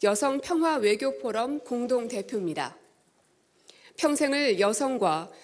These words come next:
국제사회 관련 교육 연구 활동에 매진해온 원로 사회학자로서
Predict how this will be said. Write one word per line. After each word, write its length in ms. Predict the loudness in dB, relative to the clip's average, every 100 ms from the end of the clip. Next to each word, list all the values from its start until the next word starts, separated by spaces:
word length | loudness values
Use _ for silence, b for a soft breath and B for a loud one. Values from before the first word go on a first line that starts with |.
| B
국제사회 640 | -4 -2 0 0 2 4 4
관련 580 | 2 0 0 0 -2 -4
교육 360 | -4 -4 -2 0
연구 360 | 0 0 -4
활동에 520 | -2 -4 -4 -2 0
매진해온 760 | 0 0 -2 -2 -2 0 -2 -4 B B -4
원로 480 | 0 0 2 0
사회학자로서 1160 | 0 -2 0 0 -2 -4 -4 -2 -4 -2 -2 -4